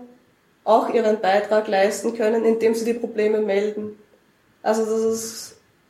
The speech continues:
ganz wichtig für alle Open-Source-Projekte. Wenn man ein Open-Source-Projekt nutzt und man findet ein Problem, dann wird das nicht weggehen, wenn man es nicht,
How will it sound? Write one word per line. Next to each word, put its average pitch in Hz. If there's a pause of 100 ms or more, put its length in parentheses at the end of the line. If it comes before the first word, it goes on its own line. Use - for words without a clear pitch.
ganz 233
wichtig 262
für -
alle 233
Open-Source-Projekte. 226 (260)
Wenn 220
man 269
ein 240
Open-Source-Projekt 226
nutzt 262 (320)
und 240
man 240
findet 277
ein 226
Problem, 233 (500)
dann 226 (420)
wird 262
das 254
nicht 277
weggehen, 240
wenn 226
man 226
es 233
nicht, 247